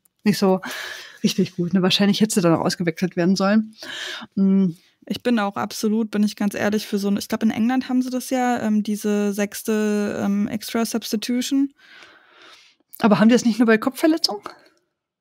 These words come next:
Speaker 2: Ah, hm.
Speaker 1: Weiß ich jetzt gar
Speaker 2: Möglich.
Speaker 1: nicht.
Speaker 2: Aber fände ich insgesamt gut, weil dann eben die Ärz-, das Ärz-,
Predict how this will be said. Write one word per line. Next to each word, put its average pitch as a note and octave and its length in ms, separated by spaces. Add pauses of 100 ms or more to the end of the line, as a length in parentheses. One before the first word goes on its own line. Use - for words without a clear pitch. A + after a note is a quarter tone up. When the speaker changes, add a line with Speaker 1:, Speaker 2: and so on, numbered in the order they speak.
(260)
Speaker 2:
Ah, C4+ 220 (120)
hm. C4+ 160 (460)
Speaker 1:
Weiß B3 180
ich - 100
jetzt - 140
gar A#3 120
Speaker 2:
Möglich. F3+ 280
Speaker 1:
nicht. - 60 (260)
Speaker 2:
Aber C4+ 180
fände E4 180
ich - 80
insgesamt G#3+ 460
gut, G#3 220
weil A3 120
dann A#3 200
eben A#3 220
die A#3 200
Ärz-, A#3 320
das A#3 120
Ärz-, - 320